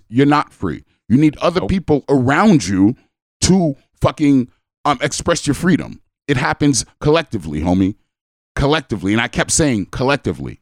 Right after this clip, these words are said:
Speaker 1: collectively, collectively was the key word in the conversation. And he's like, "You keep saying this word collective." I was like, "Yeah, I know. I know what I'm doing. I know what I'm saying, Holmes. It's collectively." And then he's like, "Well, what about me and my wife?" It's like, "Well,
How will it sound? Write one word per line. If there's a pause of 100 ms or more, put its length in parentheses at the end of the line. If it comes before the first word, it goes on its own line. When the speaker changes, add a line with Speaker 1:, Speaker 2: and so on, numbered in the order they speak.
Speaker 1:
collectively,
collectively
was
the
key
word
in
the
conversation.
And
he's
like,
"You
keep
saying
this
word
collective."
I
was
like,
"Yeah,
I
know. (580)
I
know
what
I'm
doing. (240)
I
know
what
I'm
saying,
Holmes. (240)
It's
collectively." (640)
And
then
he's
like,
"Well, (280)
what
about (140)
me
and
my
wife?"
It's
like,
"Well,